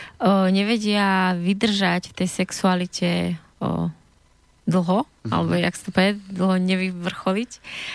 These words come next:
Speaker 1: A vlastne to je ako dosť veľký problém v tej sexualite, pretože vy muži máte tú sexualitu ako keby takú rýchlu,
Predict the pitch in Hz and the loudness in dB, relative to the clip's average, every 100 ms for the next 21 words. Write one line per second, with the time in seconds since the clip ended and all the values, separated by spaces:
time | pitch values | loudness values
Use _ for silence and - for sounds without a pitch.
0 | - 180 196 190 214 202 220 - 240 262 | -2 2 4 2 0 -2 -2 0 2 2
1 | 262 247 220 - 202 240 247 226 240 - | 2 2 0 -2 0 0 0 0 -2 -6
2 | - 208 202 - 196 190 208 190 180 175 | -6 -2 -4 -2 0 2 0 0 -2 -2
3 | 170 170 196 262 311 202 - 208 - 196 | -2 0 0 0 -2 -4 -2 -2 0 -2
4 | - 190 185 196 226 233 190 - 190 190 | 0 2 2 0 -2 0 -2 0 0 2
5 | 190 180 180 180 - - - - - 190 | 0 2 0 0 -4 -12 -16 -10 -2 0
6 | 196 202 226 208 208 208 208 190 196 196 | 2 2 2 0 0 -2 -4 -8 -8 -8
7 | - - 190 190 180 - - 190 185 185 | -6 -2 -2 -2 -4 -4 -2 0 2 0
8 | - 185 165 - - 262 359 | 0 0 -2 -4 2 2 0